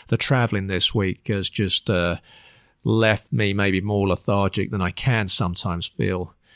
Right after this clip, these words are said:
in the park, but I stuck it, uh, stuck it out, and, uh, you know, maybe that carried me through the weekend, uh, a bit, and I'll need today's run as well. Had a big bowl of granola with yogurt when I got in last night, which was, uh, very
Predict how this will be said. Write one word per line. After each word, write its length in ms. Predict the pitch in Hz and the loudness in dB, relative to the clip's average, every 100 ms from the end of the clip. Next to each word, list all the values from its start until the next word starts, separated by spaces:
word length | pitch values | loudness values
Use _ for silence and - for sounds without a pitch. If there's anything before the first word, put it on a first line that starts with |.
| - _ | -20 _
in 80 | 117 | -4
the 80 | 101 | -2
park, 360 | 107 95 92 - | 0 0 -2 -2
but 100 | 110 | -2
I 80 | |
stuck 400 | 98 - 147 - | 0 0 0 -2
it, 180 | 117 104 | -4 -6
uh, 380 | 117 - 143 107 | -8 -4 -2 -2
stuck 340 | - - 120 | 0 0 0
it 80 | 113 | 0
out, 460 | 110 104 104 - - | 2 0 0 -2 -2
and, 340 | 95 90 87 113 | -2 -4 -6 -2
uh, 280 | 98 92 92 - - - - - - | -2 -2 -6 -14 -20 -20 -20 -12 -2
you 100 | 104 | 0
know, 140 | 101 | 0
maybe 220 | 101 98 | 0 0
that 180 | 104 107 | 0 -2
carried 320 | - 98 95 | -2 0 0
me 140 | 98 87 | -4 -6
through 460 | - 110 95 92 | -2 0 0 -2
the 200 | 98 - | -4 -2
weekend, 760 | 98 90 90 107 95 87 85 - | 0 -2 -2 -2 -2 -2 -6 -6
uh, 300 | - 98 78 - | -4 -4 -4 -6
a 120 | 107 | -6
bit, 400 | - 101 95 - | -2 -2 -2 -4
and 180 | 95 92 | -4 -2
I'll 140 | 104 | -2
need 180 | 127 101 | 0 0
today's 460 | 107 92 87 82 | -2 -4 -4 -2
run 340 | 110 95 90 85 _ _ _ _ - - | 0 0 0 -4 _ _ _ _ -16 -6
as 100 | 101 | -4
well. 220 | 95 87 | 0 0
Had 160 | 90 107 | 0 -2
a 40 | |
big 280 | 90 98 - | -2 -4 -2
bowl 220 | 98 92 | -2 -2
of 60 | 87 | -4
granola 560 | 92 85 90 92 90 - _ - | -6 -4 -4 -4 -6 -8 _ -4
with 140 | 87 | -2
yogurt 400 | 87 87 85 - | 0 0 -4 -6
when 100 | 101 | -6
I 80 | 85 | -6
got 220 | 95 87 | -6 -6
in 100 | 82 | -6
last 320 | 85 82 - | -6 -6 -4
night, 240 | 92 78 - | -4 -6 -8
which 220 | 87 - | -12 -8
was, 240 | 82 - | -6 -6
uh, 100 | 85 | -6
very 400 | 95 110 90 82 | -4 -2 -2 -4